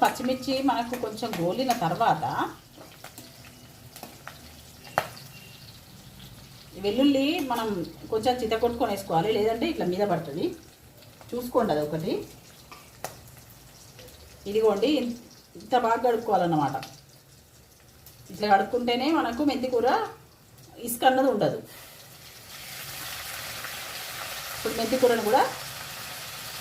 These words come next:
వేసుకోవాలి. మెంతి కూర చేదు రాకుండా చాలాసేపు అయితే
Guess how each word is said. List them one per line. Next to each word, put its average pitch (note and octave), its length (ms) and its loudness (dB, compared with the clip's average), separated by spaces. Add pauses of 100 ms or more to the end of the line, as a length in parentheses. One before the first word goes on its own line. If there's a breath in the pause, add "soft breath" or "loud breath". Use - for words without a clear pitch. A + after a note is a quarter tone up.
(160)
వేసుకోవాలి. A3 540 4 (2000)
మెంతి C4+ 280 2
కూర D4 120 6 (140)
చేదు B3+ 280 6
రాకుండా A#3 420 0 (140)
చాలాసేపు A#3 680 0
అయితే B3 180 0